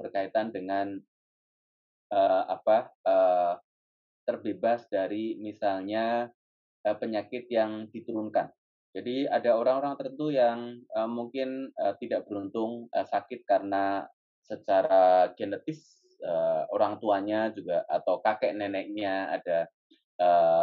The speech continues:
apa, memiliki bibit penyakit tertentu yang mungkin nanti bisa tumbuh pada anak cucunya. Dan orang juga ingin sehat,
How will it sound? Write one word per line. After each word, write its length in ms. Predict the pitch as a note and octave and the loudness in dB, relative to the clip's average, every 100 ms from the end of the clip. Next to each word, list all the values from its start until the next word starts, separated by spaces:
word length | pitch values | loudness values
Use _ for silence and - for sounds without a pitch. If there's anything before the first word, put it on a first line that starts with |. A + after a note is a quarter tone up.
| - | 2
apa, 160 | - G#2+ | -4 -2
memiliki 800 | A2 A2+ G#2+ - A#2 A2+ A2+ - A2 | -2 -2 -4 -4 -6 -4 -6 -8 -10
bibit 320 | A#2 A2+ - | -6 -6 -6
penyakit 400 | A2 G2+ A2+ - | -4 -4 -6 -10
tertentu 480 | A2 A2 - C3 _ _ _ - | -8 -8 -8 -12 _ _ _ -6
yang 160 | F#2 | -6
mungkin 240 | G2 G#2 G#2 | -6 -6 -6
nanti 160 | G#2 | -6
bisa 240 | - - F2+ | -6 -4 -4
tumbuh 400 | A2+ G2 G2+ F#2+ | -4 -6 -4 0
pada 560 | F2+ F2+ F2 E2+ E2 | 0 2 0 0 -2
anak 320 | - F#2 - G2 | -8 -10 -10 -10
cucunya. 400 | - G#2+ F#2 - _ _ _ _ _ _ _ _ | -8 -8 -8 -10 _ _ _ _ _ _ _ _
Dan 560 | A#2 B2 C3 C#3 C#3 C#3 | 8 10 8 6 -4 -4
orang 320 | B2 D3+ D#3 | 0 2 0
juga 160 | B2+ A#2+ | -2 -4
ingin 240 | B2+ B2+ | -4 -10
sehat, 480 | - C3 C#3 D3 | -2 2 4 4